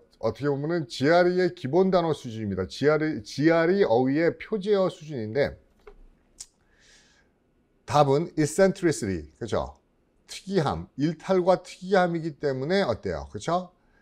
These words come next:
이 번을 답으로 쓰시면 됩니다. 이 번을 답으로 쓰시면 돼요. <clears throat>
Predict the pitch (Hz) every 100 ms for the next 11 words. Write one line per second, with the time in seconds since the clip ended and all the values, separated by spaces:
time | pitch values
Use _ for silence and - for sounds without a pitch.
0 | _ _ - 127 151 151 151 180 120 107
1 | 120 117 127 92 87 78 73 - _ -
2 | 107 107 117 90 80 85 82 80 - 67
3 | 78 120 - 190 196 98